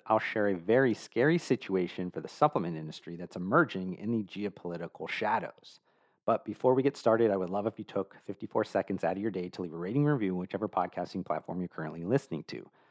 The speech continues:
This helps me out immensely in terms of extending the reach of my podcast, but more importantly, allows me to make improvements based on your feedback. Thank you again.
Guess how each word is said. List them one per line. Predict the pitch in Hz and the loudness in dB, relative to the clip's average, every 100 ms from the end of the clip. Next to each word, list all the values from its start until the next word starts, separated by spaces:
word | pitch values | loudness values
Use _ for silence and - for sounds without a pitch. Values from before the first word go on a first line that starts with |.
| _ | _
This | 165 | 2
helps | 175 156 | 4 4
me | 147 | 2
out | |
immensely | 123 107 135 110 | 2 2 2 0
in | 90 | 0
terms | - 92 | -2 -4
of | 90 | -6
extending | - 85 82 | -8 -8 -6
the | |
reach | 92 180 | -4 -4
of | - | -2
my | 80 | -4
podcast, | - 80 78 85 85 | -4 -6 -6 -8 -6
but | - | -6
more | - 127 | -2 -2
importantly, | 123 98 95 101 | 0 -4 -4 -4
allows | 90 76 - | -4 -6 -8
me | 82 | -12
to | |
make | 78 71 | -12 -14
improvements | 80 78 - 143 64 73 - | -14 -4 -2 0 -2 -14 -14
based | 69 - | -16 -14
on | 76 | -12
your | 78 | -12
feedback. | - 156 127 - - _ _ _ _ | -4 -4 -2 -8 -14 _ _ _ _
Thank | 147 165 | 0 2
you | 196 | 4
again. | 139 85 78 | 4 2 -4